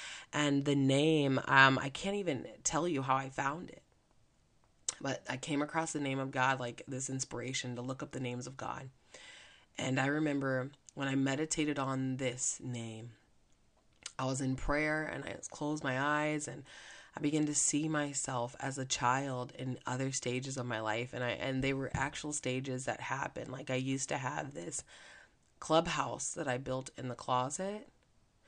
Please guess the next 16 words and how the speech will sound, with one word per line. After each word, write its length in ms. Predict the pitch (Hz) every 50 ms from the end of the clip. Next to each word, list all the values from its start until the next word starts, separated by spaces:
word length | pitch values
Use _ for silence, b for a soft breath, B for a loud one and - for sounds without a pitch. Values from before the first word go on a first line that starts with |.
| B B B B B B B B B B B B B B B B _ _ - -
Um, 380 | 127 135 131 127 123 123 120 -
and 140 | - 135 139
I 100 | 139 139
would 220 | 135 139 135 131
go 240 | 127 123 123 131 139
there. 440 | 139 131 117 117 113 110 107 117 131 - _ _ _ _ _ _ _ - _ -
And 300 | 151 139 131 131 127 - - _ _ _ _ _ _ _ _
when 200 | - - - 135
I 120 | 135 127 127
was 120 | 127 123
disappointed, 640 | 135 131 127 - 147 139 - 131 127 127 127 120 113
hurt, 600 | 123 - - 131 127 131 117 - - - - - B B B B B -
um, 560 | - 67 69 65 64 62 - - - - 92 107 - _ -
as 140 | - 135 135 135
a 40 |
child, 600 | 127 - - - 131 123 123 123 120 - - -